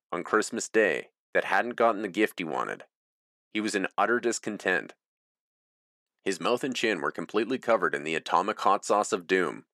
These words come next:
I could see him trying to wipe his hands under the table, but it was pointless. There was more sauce on James's face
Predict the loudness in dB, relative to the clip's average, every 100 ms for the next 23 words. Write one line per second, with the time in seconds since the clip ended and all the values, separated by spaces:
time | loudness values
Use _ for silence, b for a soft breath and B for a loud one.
0 | _ _ _ _ _ -6 -4 -4 -4 -2
1 | 2 2 2 2 2 2 -2 -2 0 0
2 | 0 0 0 -2 0 0 0 -4 -10 _
3 | _ -2 0 -2 -2 -2 -2 -8 -12 -14
4 | _ _ _ _ _ _ -6 0 0 0
5 | 0 2 4 4 4 0 -2 -2 -2 -2
6 | -6 2 2 2 -4